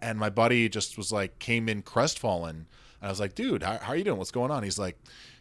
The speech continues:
"It's just a really hard day." And it took me a second to realize, like, the impact that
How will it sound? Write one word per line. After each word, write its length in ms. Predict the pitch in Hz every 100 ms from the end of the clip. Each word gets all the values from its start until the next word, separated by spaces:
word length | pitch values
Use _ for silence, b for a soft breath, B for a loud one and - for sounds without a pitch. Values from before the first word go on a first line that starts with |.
| -
"It's 120 | 92
just 120 | 92
a 60 | 90
really 240 | 92 87
hard 300 | 85 92 82
day." 280 | 92 87 71
And 100 | 117
it 100 | 120
took 320 | - - 151
me 140 | 151 131
a 60 |
second 320 | - 113 107 104
to 100 | 95
realize, 800 | 104 110 104 95 92 85 - - b b 107
like, 140 | 101
the 120 | 110 -
impact 720 | 123 123 117 98 90 - - - -
that 160 | 101